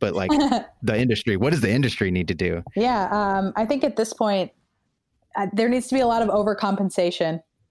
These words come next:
Speaker 2: So, like,
Speaker 1: Mm.
Speaker 2: if you, if you think you need to talk to five women, triple that. Talk to fifteen women, get
Speaker 1: All right.
Speaker 2: fifteen perspectives. Um, you know, every woman is different, and, uh,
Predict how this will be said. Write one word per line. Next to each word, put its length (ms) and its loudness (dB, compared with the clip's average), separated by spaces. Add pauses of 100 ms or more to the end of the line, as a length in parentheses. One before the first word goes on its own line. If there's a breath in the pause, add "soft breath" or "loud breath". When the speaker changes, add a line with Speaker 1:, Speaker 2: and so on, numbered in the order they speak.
(120)
Speaker 2:
So, 180 0
like, 220 2
Speaker 1:
Mm. 340 2 (160)
Speaker 2:
if 180 0
you, 360 2
if 100 -2
you 80 0
think 240 0
you 80 0
need 160 2
to 80 -10
talk 260 -2
to 60 -2
five 560 0
women, 480 0 (300 soft breath)
triple 260 2
that. 300 -2 (320)
Talk 140 0
to 60 -2
fifteen 360 0
women, 240 0
get 100 2
Speaker 1:
All 60 2
right. 140 2
Speaker 2:
fifteen 300 -2
perspectives. 680 -2 (400 loud breath)
Um, 480 2 (680 soft breath)
you 120 0
know, 120 2
every 240 2
woman 260 2
is 120 -2
different, 420 0 (480 loud breath)
and, 380 2
uh, 340 2